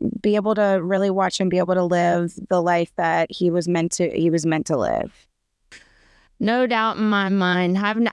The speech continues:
Speaker 2: I don't think I've ever met someone that has such a strong will and determination and, um, courage. I mean, just very courageous, confident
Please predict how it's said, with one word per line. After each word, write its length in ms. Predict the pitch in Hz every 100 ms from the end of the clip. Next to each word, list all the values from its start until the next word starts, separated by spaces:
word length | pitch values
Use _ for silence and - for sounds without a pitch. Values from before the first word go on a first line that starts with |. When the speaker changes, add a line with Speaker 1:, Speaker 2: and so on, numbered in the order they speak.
| -
Speaker 2:
I 100 | 214
don't 240 | 240 262
think 160 | 247 240
I've 220 | 233 220
ever 500 | 208 214 240 240 226 196 - -
met 360 | 233 220 - 214
someone 800 | 233 214 214 214 208 208 208 208 180 - _
that 140 | 180
has 240 | 190 175 180
such 340 | - 208 208 -
a 260 | 175 175 -
strong 580 | - - 202 202 214 208
will 460 | 196 202 208 202 202 -
and 560 | 170 175 170 170 -
determination 1400 | - 160 190 190 185 175 175 185 - 185 175 175 175 185 _ _ _ _ _
and, 560 | - 156 151 151 151 143 -
um, 300 | 147 139 147
courage. 800 | - 185 175 151 110 123 - - -
I 100 | 143
mean, 540 | 147 143 143 143 139 - -
just 460 | 160 143 - _
very 680 | 139 113 160 170 180 175 170 -
courageous, 880 | - 165 160 160 156 160 - - -
confident 680 | - 156 160 156 156 151